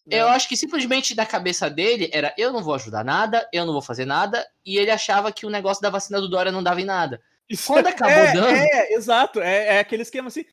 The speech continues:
Speaker 1: "Ah, isso aí vai se, isso aí não vai dar nada, isso aí vai se resolver sozinho, eu não vou precisar mover um dedo." <laughs>
Speaker 2: Não, não é nem se ver-, resolver sozinho. Isso daí não vai acontecer. Só que quando
Speaker 1: É.
Speaker 2: foi acontecer e ele viu que não tinha como tirar proveito disso, porque realmente a vacina do Dória não tem como ele ter crédito.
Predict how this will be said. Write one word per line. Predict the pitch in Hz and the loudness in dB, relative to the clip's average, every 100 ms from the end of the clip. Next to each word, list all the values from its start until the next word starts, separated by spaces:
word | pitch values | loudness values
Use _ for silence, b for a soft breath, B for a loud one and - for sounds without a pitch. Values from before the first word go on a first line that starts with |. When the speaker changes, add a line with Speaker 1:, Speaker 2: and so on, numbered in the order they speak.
| _ - | _ 0
Speaker 1:
"Ah, | 339 254 | 2 2
isso | 240 | 0
aí | 254 | -4
vai | 311 | -6
se, | 285 285 254 233 214 | -8 -8 -8 -8 -8
isso | - | -6
aí | 233 | -4
não | 247 | -2
vai | 233 | -2
dar | 226 | -2
nada, | 196 202 | -2 -4
isso | 220 | -6
aí | |
vai | 226 | -6
se | 220 | -4
resolver | - 220 202 | -2 2 2
sozinho, | 196 226 190 165 | 4 2 2 -2
eu | 190 | -6
não | 196 | -6
vou | 202 | -8
precisar | - - 180 185 254 220 | -12 -2 0 0 -4 0
mover | 196 175 196 | 2 6 4
um | 196 | 4
dedo." | 165 165 196 - | 4 2 0 -12
<laughs> | 220 - - - 349 - | -20 -12 -10 -4 -4 0
Speaker 2:
Não, | 320 320 | 2 2
não | 220 | 0
é | 202 | 0
nem | 233 | 0
se | 294 247 | 0 0
ver-, | 247 - | 0 2
resolver | 185 190 190 | 0 2 0
sozinho. | 202 185 156 147 113 | 0 0 0 -2 -4
Isso | 170 - | -4 -2
daí | 185 185 | 0 0
não | 185 226 | 2 0
vai | 240 160 208 | 0 2 2
acontecer. | 214 - 196 226 240 180 165 | 0 -4 -4 -4 -2 0 -2
Só | 160 180 | -2 -4
que | 208 | -4
quando | 170 180 | 0 2
Speaker 1:
É. | 190 | 2
Speaker 2:
foi | 208 214 | 0 0
acontecer | - 185 180 156 - 160 165 B B B - | 0 -2 -2 -2 -2 -2 -2 B B B -6
e | 160 | 0
ele | 175 | 0
viu | 156 196 | 0 -2
que | 202 | -2
não | 190 240 | -2 -2
tinha | - 302 | -2 -2
como | 240 | -2
tirar | 202 196 170 | -2 0 0
proveito | 165 143 143 135 | -2 -4 -4 -6
disso, | 113 156 240 - | -8 -6 -6 -10
porque | - - 147 | -12 -6 -2
realmente | 208 220 220 | -2 -2 -2
a | |
vacina | 170 156 170 | -2 -2 -2
do | 160 | -2
Dória | 143 147 165 | 0 0 2
não | 143 220 | 0 -2
tem | 226 | -4
como | 262 202 | -4 -4
ele | 156 | -4
ter | 151 | -6
crédito. | 135 117 104 - | -4 -4 -6 -12